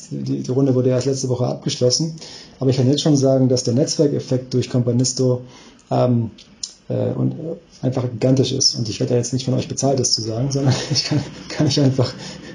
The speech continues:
kann ich einfach sagen, weil, weil es so eine coole Woche war, einfach von vorletzten Dienstag bis letzten Dienstag. Äh, und allein jetzt schon im Nachgang so viele Gespräche mit, ähm, Investoren stattfinden,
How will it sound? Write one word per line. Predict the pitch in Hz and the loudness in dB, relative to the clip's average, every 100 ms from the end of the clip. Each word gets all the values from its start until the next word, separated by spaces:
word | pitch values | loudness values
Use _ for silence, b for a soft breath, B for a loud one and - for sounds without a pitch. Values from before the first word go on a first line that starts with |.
| B B | B B
kann | - 156 | 0 2
ich | 147 | 2
einfach | 131 123 | 2 2
sagen, | 127 151 127 | 2 2 2
weil, | 120 120 120 B B B B | 2 -2 -4 B B B B
weil | 135 135 | 0 2
es | 117 | 4
so | 143 | 4
eine | 156 | 2
coole | - 160 120 | 2 2 4
Woche | 147 - 123 | 2 4 2
war, | 110 | 2
einfach | 113 113 120 | -2 -4 -6
von | - 123 120 | -4 -4 -2
vorletzten | - 127 123 - | 0 -2 -2 -4
Dienstag | 117 120 123 | -2 -2 -4
bis | 117 | -4
letzten | 120 - 123 | -4 -4 -2
Dienstag. | 123 123 - 143 143 B B B - - | -2 -2 0 -2 -4 B B B -8 0
Äh, | 123 120 | 2 2
und | 123 120 - | 2 0 -2
allein | 123 127 127 | -2 2 2
jetzt | 143 | 2
schon | - | 2
im | 123 117 | 2 2
Nachgang | 135 135 123 | 0 2 2
so | 120 | 2
viele | 131 127 | 2 2
Gespräche | 117 - 139 | 0 0 2
mit, | 120 110 - | 2 -2 -4
ähm, | 123 113 | -4 -2
Investoren | 113 - 127 123 | -4 -4 0 0
stattfinden, | - 120 - 123 117 - | 0 -4 0 0 0 -8